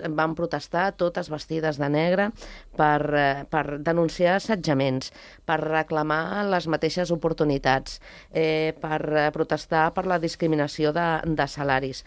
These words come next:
Els Premis Feroz, eh, aquí, mm, també aquesta setmana, una gala que van presentar tot dones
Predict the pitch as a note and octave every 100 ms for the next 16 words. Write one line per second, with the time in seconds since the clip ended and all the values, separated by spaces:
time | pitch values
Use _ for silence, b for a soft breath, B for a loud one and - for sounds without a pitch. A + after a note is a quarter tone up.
0 | B B - F3 - G3 G#3+ - E3 D#3+
1 | G3 - F3 D#3 D3+ D3+ D3+ F#3 G3+ D4
2 | F#3 E3+ D#3+ D3+ D3+ D3+ D3 D#3 D#3 D#3
3 | D#3 D3+ D3 D#3 - D#3 D3+ D3+ D3 D3+
4 | D3+ E3 D3+ D3+ F3 A#3+ D#4 B B B
5 | - E3 D3+ D3+ E3+ F#3+ E3+ D3 C#3+ D#3
6 | C#3+ D#3 E3 D#3 D3+ D3 E3+ E3+ - G3+
7 | F3+ D#3 D#3+ F3+ B3 -